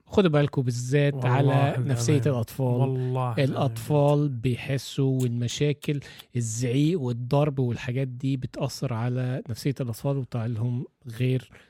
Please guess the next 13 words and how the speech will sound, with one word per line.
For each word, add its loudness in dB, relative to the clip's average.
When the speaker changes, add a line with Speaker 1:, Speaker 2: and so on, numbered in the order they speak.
Speaker 1:
يعني -2
هنقول -2
له 0
إيه، 0
آه، -2
صحيين 0
نفسيا. -4
Speaker 2:
والله 0
دوك، 0
إذا 0
بشطح -4
شطحة -8
بسيطة -6